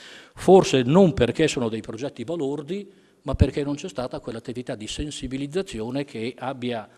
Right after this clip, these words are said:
attenzionato i possibili, eh, donatori in pectore. Perché anch'io, come forse molti di noi, sono un donatore potenziale, ma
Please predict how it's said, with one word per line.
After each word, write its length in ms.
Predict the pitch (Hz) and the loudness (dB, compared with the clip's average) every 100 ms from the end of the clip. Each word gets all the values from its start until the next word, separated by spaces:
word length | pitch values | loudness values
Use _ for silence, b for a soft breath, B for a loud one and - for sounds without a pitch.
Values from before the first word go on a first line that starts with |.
| b | b
attenzionato 1300 | - - - 143 147 135 208 165 90 101 143 139 - _ | -12 -12 -6 -6 -6 -6 -6 -6 -8 -10 -8 -8 -10 _
i 120 | 139 131 | -12 -10
possibili, 680 | 135 - 107 110 117 120 B B - | -10 -10 -10 -8 -8 -10 B B -10
eh, 300 | 110 101 104 | -8 -8 -8
donatori 560 | 120 123 - 107 107 | -8 -6 -8 -8 -8
in 100 | 101 | -10
pectore. 460 | - 80 _ 87 80 _ B B B B B B | -14 -20 _ -20 -20 _ B B B B B B
Perché 400 | - 202 196 170 | 2 8 8 8
anch'io, 400 | 147 156 - 208 | 6 2 4 4
come 320 | - 131 127 | 4 2 2
forse 480 | 127 - 139 143 117 | 0 0 0 2 0
molti 280 | 139 156 135 | 0 0 0
di 140 | 160 | 0
noi, 320 | 190 156 196 196 | 2 4 2 2
sono 460 | - 160 151 123 127 | 0 0 0 0 0
un 320 | 143 127 120 | 0 0 -4
donatore 720 | 104 127 135 - 170 131 113 | -8 -6 -4 -2 0 0 0
potenziale, 1000 | 107 131 - 165 156 120 104 131 151 160 - | -4 -10 -8 -10 -8 -8 -6 -6 -6 -8 -12
ma 420 | 120 135 107 95 | -8 -6 -6 -10